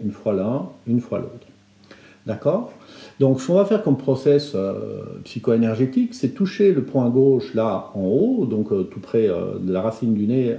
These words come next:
avec, euh, qui s'emboîte avec le front, et visualiser ce, ce futur, comme l'appelle Philippe Guimand, qui est un, un physicien, euh, au C N R S, euh, expert en intelligence artificielle et qui a écrit La physique de la conscience et le pic de l'esprit.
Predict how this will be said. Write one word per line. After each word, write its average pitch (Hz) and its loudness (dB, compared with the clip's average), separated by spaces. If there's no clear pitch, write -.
avec, 92 -6
euh, 92 -6
qui - -6
s'emboîte 113 2
avec 98 -2
le 95 -4
front, 226 -2
et 151 2
visualiser 175 2
ce, 156 0
ce - -2
futur, 202 0
comme 120 4
l'appelle 117 4
Philippe 113 -2
Guimand, 135 4
qui 196 -2
est 95 -2
un, 95 -2
un 98 -6
physicien, 120 -2
euh, 98 -2
au - -6
C - -4
N 107 2
R 120 -2
S, 151 0
euh, 101 -2
expert 113 -2
en 104 0
intelligence 107 -2
artificielle 123 -2
et 95 -4
qui - -2
a 98 4
écrit 131 0
La 107 2
physique 107 -4
de 107 0
la 101 0
conscience 127 -4
et - 0
le 98 -4
pic 131 -6
de 127 0
l'esprit. 170 -2